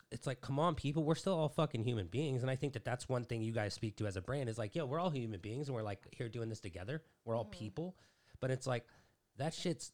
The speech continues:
Speaker 1: that shit kills me. Like, that legit punched me in the chest. I'm sitting there on my, I'm sitting here in my office. I read it and I'm like, holy fuck, like, this shit's getting real. And it's, it's not getting real from the aspect of, like,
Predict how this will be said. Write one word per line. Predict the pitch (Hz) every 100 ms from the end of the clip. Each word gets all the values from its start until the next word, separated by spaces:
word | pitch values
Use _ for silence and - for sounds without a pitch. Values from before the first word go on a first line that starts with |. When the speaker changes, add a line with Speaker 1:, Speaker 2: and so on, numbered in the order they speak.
| _
Speaker 1:
that | 135 -
shit | 135
kills | - 95 147 127
me. | 85
Like, | - -
that | 127 143
legit | 120 110 131 131 -
punched | 127 113
me | 113
in |
the | 98
chest. | - 117 -
I'm | 101
sitting | 120 113
there |
on | 110
my, | 95 95 -
I'm | 107
sitting | 110 135
here | 127
in | 117
my | 117
office. | 117 110 98 -
I | 104
read | 95 127 104
it | 104 - - - 110
and |
I'm | 110
like, | 90 85 - _ _ _ _
holy | 143 120
fuck, | - 123 113
like, | 85 -
this | 135
shit's | 135 165 -
getting | - 87 85
real. | 110 160 98 98 - 117
And | 117
it's, | 117 - -
it's | 135 123
not | 143 160
getting | 156 175 135 110
real | 135 147
from | 135 127
the | 110
aspect | 113 - 123 -
of, | 110
like, | 101